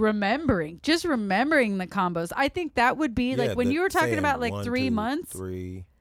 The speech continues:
Speaker 2: Yeah.
Speaker 1: After three months, you're not thinking about it. You can kinda start to get that rhythm automatically, right?
Speaker 2: Yeah. I wonder,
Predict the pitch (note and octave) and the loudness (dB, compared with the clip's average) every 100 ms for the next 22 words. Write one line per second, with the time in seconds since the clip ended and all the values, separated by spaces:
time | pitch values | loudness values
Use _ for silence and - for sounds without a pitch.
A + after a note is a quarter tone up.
0 | _ G2 F#2 D2 C2+ C#4 D4 B3+ C#4 D#4 | _ -6 -6 -4 0 -2 -2 -8 -4 -2
1 | C4+ C#4 D4 D4+ D#4+ D#4 - B3+ A#3 F#3+ | 0 0 0 0 0 0 -2 -2 -2 0
2 | F#3 F3 - - A#3 A#3 - C4+ A#3 B3 | 0 -2 -4 -10 -4 -4 -2 -4 -4 -4
3 | A#3+ A3 G3 - B3 A3 G#3 D#3 B3 B3 | -2 -2 -4 -4 -2 -2 -6 -4 -4 -2
4 | F#3 F#3 G#3 A#3 G#3+ F#3 - G3 F#3 F3+ | -6 -4 -2 -2 -2 -4 -4 -4 -4 -4
5 | F3+ G#3 F#3 F3 B2+ D3+ F3 G3+ - - | -2 -2 -2 -6 -8 -6 -4 -4 -6 -8
6 | F#2+ C#2 - _ - B2+ D#3 D3+ C#3+ C3 | -8 -8 -12 _ -4 -2 -2 0 0 -2